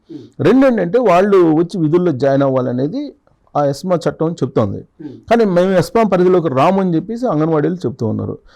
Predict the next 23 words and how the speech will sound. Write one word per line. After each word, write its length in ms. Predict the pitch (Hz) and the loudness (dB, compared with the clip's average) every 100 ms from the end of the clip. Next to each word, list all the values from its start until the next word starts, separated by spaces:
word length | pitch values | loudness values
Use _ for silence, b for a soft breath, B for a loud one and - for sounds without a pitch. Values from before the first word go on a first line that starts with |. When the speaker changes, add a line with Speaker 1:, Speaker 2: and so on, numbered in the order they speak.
| b - | b -4
Speaker 2:
So 60 | |
ఇదంతా 380 | 202 180 233 269 | 0 2 2 2
ఒక 240 | 220 160 | 2 2
ఎత్తు 180 | 156 156 | 0 0
అయితే 420 | 165 123 123 190 - _ - - | -2 -2 -4 -4 -10 _ -18 -8
అసలు 160 | 156 185 | -2 0
జగన్మోహన్ 480 | 165 220 254 240 | 2 2 2 0
రెడ్డి 180 | 226 196 | 0 -2
ఎందుకని 560 | 175 190 233 220 214 214 | -2 -2 -2 -2 0 -2
అంగన్వాడీలను 600 | 156 175 180 175 175 160 | -2 0 0 2 0 -4
పిలిచి 260 | 165 156 | -6 -6
మాట్లాడట్లేదు, 680 | 160 147 139 139 139 123 120 | -4 -4 -4 -4 -4 -4 -4
వాళ్ళకి 280 | 123 127 123 | -2 -2 -2
అపాయింట్‌మెంట్ 480 | 123 147 147 147 131 | -2 -2 -2 -4 -4
కూడా 180 | 135 120 | -4 -4
ఇవ్వటం 320 | 117 117 120 | -6 -6 -6
లేదు 180 | 110 113 | -4 -6
అనేటువంటి 440 | 117 113 117 117 | -6 -6 -4 -4
ఒక 140 | 107 | -4
ప్రశ్న 220 | 117 - 165 | -6 -4 -4
వేసుకుంటే 460 | 123 - 117 110 | -4 -4 -6 -6
కనుక 240 | 107 98 175 | -6 -6 -4
Speaker 1:
Hmm. 400 | 277 - B | -6 -8 B